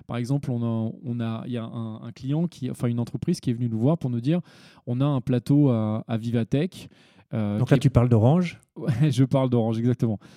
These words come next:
Speaker 1: Qui est donc l'un des, euh, quand même la, la, la, la, la grande messe du bullshit.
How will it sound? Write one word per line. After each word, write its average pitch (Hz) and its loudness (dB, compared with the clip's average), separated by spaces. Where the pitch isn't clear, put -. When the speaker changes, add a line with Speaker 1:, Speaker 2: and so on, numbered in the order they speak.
Speaker 1:
Qui - 2
est 135 4
donc 139 2
l'un 156 2
des, 131 4
euh, 117 0
quand 135 2
même 139 2
la, 120 0
la, 113 -4
la, 110 -4
la, 120 -8
la 120 -8
grande 135 0
messe 139 2
du 117 -4
bullshit. 120 0